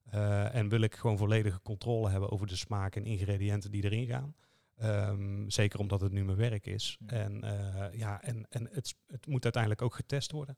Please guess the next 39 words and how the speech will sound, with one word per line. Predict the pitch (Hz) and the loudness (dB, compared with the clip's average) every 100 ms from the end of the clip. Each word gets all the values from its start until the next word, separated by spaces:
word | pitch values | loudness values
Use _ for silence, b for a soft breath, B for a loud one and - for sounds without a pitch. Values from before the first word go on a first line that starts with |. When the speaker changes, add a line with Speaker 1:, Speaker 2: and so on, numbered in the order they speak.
| _ | _
Speaker 1:
En | - 113 | -8 -4
dat, | 113 123 - | 0 0 0
eh, | 110 104 104 101 | -2 -2 -2 -4
eh, | 101 110 110 107 104 - - | -6 -8 -8 -6 -8 -12 -12
ja, | 127 117 | -8 -4
dat | 123 135 | -4 -2
is | 123 | 0
dan | 117 | 2
het | 110 - | 2 2
aller, | - 160 156 | 4 6 6
aller, | 156 156 147 | 4 2 4
allerleukste | 156 151 120 117 117 - - | 4 4 4 2 2 -2 -6
op | 117 | -6
het | 113 | -4
moment | 120 117 | -4 -4
dat | 110 107 | -4 -6
je | |
weer | 113 113 107 | -6 -4 -2
naar, | 110 110 107 | -2 -2 -4
eh, | 110 107 110 - 120 113 | -4 -6 -6 -8 -8 -6
eh, | |
de | 113 | -6
slager | - 127 120 113 | -2 -2 -2 -4
mag | 107 | -4
om | 110 | -6
een | 107 | -8
stukje | 127 - | -10 -6
vlees | 104 113 120 | 0 2 2
uit | 113 110 | 0 -2
te | 104 | -2
zoeken | 113 113 110 101 | -2 -2 -4 -4
en, | 120 113 110 | -2 -2 -2
eh, | 110 | 0
je | 110 | 0
nieuwe | 117 117 113 | 2 2 0
rub | 110 120 - B B B B | 0 -2 -4 B B B B
zonder | - 139 120 | -2 2 6
label, | 117 117 110 107 104 101 | 8 8 6 2 2 2
eh, | 98 98 95 | 2 2 0